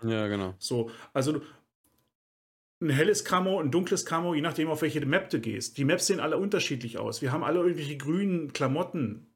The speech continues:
Speaker 2: ne? Auf Interchange ist nicht grün. Sagen wir mal, wenn Interchange irgendwo mal innen gelb oder, oder innen mal hell wäre, dass man was sieht, könnte man auf Interchange eine graue Camo anziehen und die kann man sich durchaus kaufen und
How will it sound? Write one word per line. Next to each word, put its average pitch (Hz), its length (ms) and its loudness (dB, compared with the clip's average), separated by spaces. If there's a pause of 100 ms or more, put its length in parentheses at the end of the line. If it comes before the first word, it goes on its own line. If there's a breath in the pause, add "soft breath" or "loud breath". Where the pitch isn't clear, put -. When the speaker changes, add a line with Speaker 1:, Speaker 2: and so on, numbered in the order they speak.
Speaker 2:
ne? 165 280 -4 (400 loud breath)
Auf - 180 -2
Interchange 175 500 0
ist 202 200 2
nicht 147 300 0
grün. 117 440 2 (180)
Sagen 147 260 0
wir 151 80 2
mal, 147 260 2
wenn 175 140 -2
Interchange 170 560 -2
irgendwo 165 260 0
mal 156 140 -4
innen 170 480 -2
gelb 226 460 2 (160)
oder, 151 160 4
oder 151 180 4
innen 165 160 2
mal 156 140 2
hell 185 360 2
wäre, 131 220 4
dass 131 140 -6
man 131 100 -2
was 123 160 0
sieht, 196 320 -4 (680 loud breath)
könnte 156 240 0
man 156 260 2
auf - 180 -6
Interchange 165 540 0
eine 143 140 2
graue 170 340 4
Camo 127 380 0
anziehen 175 640 -2
und 147 240 -4
die 147 60 -6
kann 156 140 -4
man 151 120 0
sich 147 100 -4
durchaus 143 380 -4
kaufen 160 520 -2
und 151 240 -2